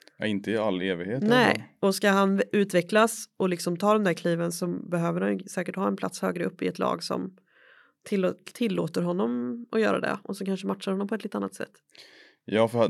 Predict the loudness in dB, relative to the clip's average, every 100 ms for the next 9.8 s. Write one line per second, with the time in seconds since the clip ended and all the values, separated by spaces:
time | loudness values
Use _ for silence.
0 | 2 2 4 6 4 2 2 2 2 4
1 | 4 2 2 2 -2 -6 -6 -8 -8 -4
2 | -4 -2 -2 -2 2 2 2 0 0 0
3 | -2 0 -2 0 -2 -2 0 2 2 -2
4 | -8 -10 -4 -4 -4 -4 -2 -2 -6 -8
5 | -10 -20 -20 -10 -6 -4 -4 -4 -8 -8
6 | -8 -4 -4 -4 -4 -4 -8 _ _ _
7 | _ _ -8 -6 -6 -8 -10 -6 -4 -2
8 | -4 -2 -2 -4 -8 -16 _ _ -8 -6
9 | -6 -8 -8 -10 -8 -4 -4 -4